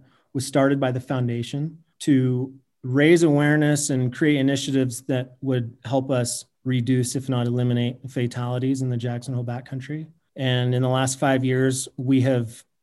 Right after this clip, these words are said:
taught over thirteen hundred people in our various workshops, and that includes about four hundred local school children. Um, so we partner with a bunch of different organizations to,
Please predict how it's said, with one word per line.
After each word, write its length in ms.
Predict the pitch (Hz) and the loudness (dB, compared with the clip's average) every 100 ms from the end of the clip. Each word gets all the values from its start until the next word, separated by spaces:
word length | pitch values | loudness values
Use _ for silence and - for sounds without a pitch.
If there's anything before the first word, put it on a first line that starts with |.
| _ | _
taught 460 | - 127 123 127 _ _ | -6 -2 -2 -4 _ _
over 220 | 139 127 120 | -6 -4 -4
thirteen 480 | - 135 135 135 | -2 -4 -2 -2
hundred 340 | 123 131 123 117 | -2 -2 -2 -4
people 540 | 127 127 135 143 139 _ _ - | -6 -6 -6 -8 -10 _ _ -6
in 180 | 131 127 | -2 0
our 220 | 120 120 | 0 -2
various 420 | 120 123 123 - | 0 0 0 -2
workshops, 560 | 131 123 143 127 127 127 | -6 -4 -2 0 -2 -4
and 80 | |
that 140 | 123 123 | -4 -4
includes 580 | 120 - 127 120 - - - | -4 -2 -2 -2 -6 -12 -4
about 320 | 123 123 - | -4 -4 -4
four 180 | 135 120 | -2 -2
hundred 300 | 135 127 120 | -2 -2 -2
local 400 | 117 120 117 113 | -4 -6 -8 -10
school 280 | - - 127 | -14 -8 -8
children. 480 | 131 147 156 180 180 _ _ _ | -6 -6 -4 -6 -8 _ _ _
Um, 300 | 123 117 117 | -8 -6 -6
so 160 | 117 135 | -4 -2
we 100 | 127 | -2
partner 380 | 139 147 147 | 0 -2 0
with 120 | 131 127 | -2 -2
a 40 | |
bunch 240 | 117 131 | -2 0
of 220 | 135 120 - _ 127 | -2 -4 -10 _ -4
different 300 | 135 135 135 | -2 -2 -4
organizations 880 | 135 123 123 123 127 123 123 120 - | -4 -2 -2 0 -2 -2 -4 -4 -4
to, 280 | 135 123 | -4 -4